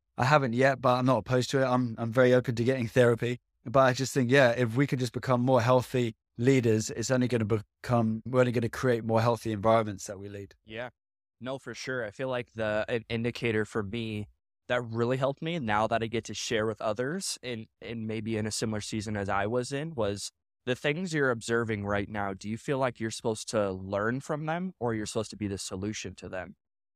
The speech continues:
Speaker 2: And, uh,
Speaker 1: Right.
Speaker 2: one of those two is gonna help you decide what you're supposed to be doing in,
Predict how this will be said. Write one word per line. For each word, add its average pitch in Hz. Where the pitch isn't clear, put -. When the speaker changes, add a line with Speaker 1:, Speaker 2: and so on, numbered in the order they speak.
Speaker 2:
And, 110
uh, 104
Speaker 1:
Right. 95
Speaker 2:
one 123
of 139
those 120
two 147
is 107
gonna 110
help 107
you 110
decide 107
what 104
you're 110
supposed -
to 101
be 95
doing 107
in, 95